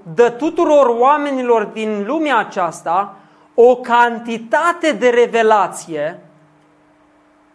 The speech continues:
o cantitate de revelație, ca omul să se uite și să facă un pas.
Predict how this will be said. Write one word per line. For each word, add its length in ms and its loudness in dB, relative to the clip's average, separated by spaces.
o 160 4
cantitate 640 0
de 120 -2
revelație, 880 -2
ca 340 2
omul 720 4
să 240 -2
se 180 0
uite 840 2
și 140 -4
să 140 0
facă 260 2
un 160 2
pas. 460 2